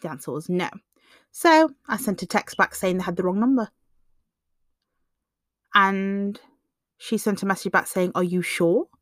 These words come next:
And I sent another message back saying, "Absolutely, you've got the wrong number. And also, if you're such good friends with this person you're claiming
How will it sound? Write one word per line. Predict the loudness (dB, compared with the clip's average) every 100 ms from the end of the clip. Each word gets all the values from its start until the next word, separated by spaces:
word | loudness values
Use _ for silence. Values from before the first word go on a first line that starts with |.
| _ _ _ _ _ _ -4
And | 0
I | 0
sent | 0 -2 0
another | -2 0
message | -2 -2 -2
back | -2
saying, | 0 -2 2
"Absolutely, | 0 0 4 4 6 6
you've | 4 4 4
got | 2
the | 4
wrong | 2 4
number. | 6 4 2
And | 0 4
also, | 4 6 4
if | 4 4
you're | 6
such | 6 2 0
good | 0 2
friends | 0 0
with |
this | -4 -2
person | 0 0 -2
you're |
claiming | -4 -2 0 -2